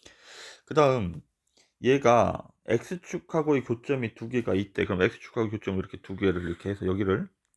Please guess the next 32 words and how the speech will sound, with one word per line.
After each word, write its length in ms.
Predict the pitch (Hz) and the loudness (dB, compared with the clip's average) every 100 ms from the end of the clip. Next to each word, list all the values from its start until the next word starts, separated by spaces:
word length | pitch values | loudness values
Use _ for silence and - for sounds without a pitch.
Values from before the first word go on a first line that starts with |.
| - | -6
알파, 440 | 98 90 - 104 | 0 0 -2 -6
베타라고 720 | 92 87 _ 110 101 92 104 117 | -4 -6 _ -4 -2 -2 -4 -6
하겠습니다. 680 | 131 123 - 90 - - - | -4 -4 -6 -10 -10 -12 -12
이렇게. 340 | 98 98 - _ _ _ _ _ _ _ _ _ _ | -12 -10 -10 _ _ _ _ _ _ _ _ _ _
근데 420 | 139 117 107 85 - _ - - _ _ _ _ | 0 4 4 2 -10 _ -20 -20 _ _ _ _
지금 200 | 113 110 | 0 2
여기까지 320 | 127 135 135 | 4 2 0
해결했는데 500 | 139 127 110 127 98 | -2 -2 -2 0 0
이게, 320 | 92 127 135 | 0 2 2
이, 140 | 101 107 | 4 2
이거에 360 | 127 135 151 | 0 4 4
절대값이 540 | - 113 156 143 139 120 | 4 0 0 -4 -4 -6
있다는 320 | - 117 104 | -4 -2 -2
말은 360 | 104 123 95 117 | -2 -2 -4 -4
이 140 | 107 | -4
밑에 440 | 98 117 - 180 | -4 -8 -4 -2
있는 300 | 165 156 147 | -2 -2 -2
부분을 380 | 127 113 110 101 | -2 0 0 0
접어서 400 | - 101 120 110 | 2 4 4 4
올리라는 500 | 98 113 127 117 98 | 4 6 4 2 0
얘기예요. 140 | 87 92 | -2 -2
절대값 460 | 98 95 98 98 | -2 -4 -6 -8
그래프는 500 | - 92 - 95 147 - | -6 -8 -6 -8 -8 -8
요렇게 540 | 98 92 90 - 151 156 | -6 -4 -6 -8 -10 -8
접어서 320 | - 92 95 | -6 -4 -2
이렇게 200 | 92 95 - | -4 -6 -2
올립니다. 520 | 104 101 90 85 - | 2 2 0 -8 -12
이렇게 360 | - _ - _ _ _ - | -14 _ -20 _ _ _ -20
밑에 200 | 95 92 | -10 -8
있는 140 | 90 | -6
부분을. 240 | 85 87 90 | -10 -12 -8
그럼 160 | 98 | -8